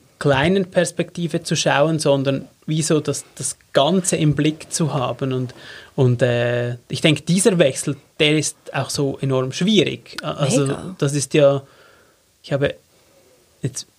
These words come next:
Speaker 1: ähm, seit ein paar Wochen begonnen, die, diese schönen Texte von, von Schelling zu lesen, diesem deutschen Idealisten. Und der sagt einmal, der, der ist, also der ist sehr so, äh, beeinflusst von Meister Eckhart und, und dieser ganzen Mystik-,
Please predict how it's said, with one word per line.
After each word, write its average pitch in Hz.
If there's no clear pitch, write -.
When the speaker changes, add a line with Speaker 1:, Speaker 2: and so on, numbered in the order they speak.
Speaker 1:
ähm, 131
seit 123
ein 127
paar 131
Wochen 147
begonnen, 131
die, 139
diese 127
schönen 135
Texte -
von, 127
von 131
Schelling 175
zu 180
lesen, 139
diesem 131
deutschen 135
Idealisten. 156
Und 131
der 151
sagt 160
einmal, 156
der, 147
der 147
ist, 147
also 131
der 135
ist 135
sehr 143
so, 131
äh, 127
beeinflusst 135
von 131
Meister 123
Eckhart 156
und, 131
und 135
dieser 131
ganzen 131
Mystik-, 170